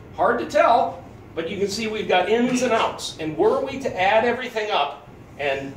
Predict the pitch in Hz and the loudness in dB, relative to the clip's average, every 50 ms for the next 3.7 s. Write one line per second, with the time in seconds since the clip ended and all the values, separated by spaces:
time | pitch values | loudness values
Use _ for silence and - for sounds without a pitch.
0 | - - 165 208 214 233 226 214 208 - - 220 185 175 165 - 196 175 151 - | -6 -2 0 2 4 4 4 2 2 2 2 4 4 4 4 4 4 2 2 2
1 | - - - - - - 190 185 180 180 165 160 160 170 160 180 180 180 - 170 | -2 -8 -12 -14 -10 -4 0 2 2 2 2 2 -2 0 0 2 0 0 2 2
2 | 170 170 165 170 - - 202 190 180 147 - - 110 110 - - - - - - | 2 2 2 -2 -4 -2 0 0 0 0 0 -2 -2 -2 -4 -4 -8 -12 -18 -18
3 | - - - - - - - 123 120 117 120 113 113 | -20 -20 -20 -20 -20 -14 -8 -6 -4 -4 -4 -4 -6